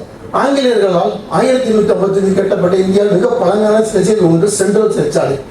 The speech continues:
நகர நெருக்கடி காரணமாக ரெண்டாயிரத்தி ஆறில் புழல் பகுதியில் ரெண்டாயிரத்தி பன்னெண்டு ஏக்கரில் தண்டனை, விசாரணை, பெண்கள், இளம் குற்றவாளிகள் என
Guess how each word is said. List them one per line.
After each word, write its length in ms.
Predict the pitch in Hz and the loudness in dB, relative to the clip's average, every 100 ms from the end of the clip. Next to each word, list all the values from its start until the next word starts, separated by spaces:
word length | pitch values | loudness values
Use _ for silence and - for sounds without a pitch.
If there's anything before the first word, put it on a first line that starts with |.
| - - - - - | -16 -16 -16 -14 -2
நகர 320 | 165 220 269 | 0 2 2
நெருக்கடி 360 | 247 226 226 220 | 2 2 2 2
காரணமாக 400 | 202 180 165 196 | 0 0 0 0
ரெண்டாயிரத்தி 520 | 180 240 208 196 180 | 0 0 0 0 0
ஆறில் 200 | 196 214 | 0 0
புழல் 280 | 202 220 226 | 2 0 2
பகுதியில் 380 | 196 170 190 180 | 0 2 0 2
ரெண்டாயிரத்தி 420 | 214 233 - 190 | 2 0 -2 0
பன்னெண்டு 200 | 190 175 | 2 2
ஏக்கரில் 420 | 180 185 202 208 | 2 2 2 0
தண்டனை, 480 | 190 190 220 220 220 - - | 0 0 2 0 -2 -6 -4
விசாரணை, 480 | 165 220 214 208 208 | 0 2 2 2 0
பெண்கள், 460 | 208 202 208 196 170 | 0 0 2 2 2
இளம் 220 | 208 180 | 0 0
குற்றவாளிகள் 540 | 170 185 180 185 175 | -2 0 2 2 2
என 100 | 170 | 0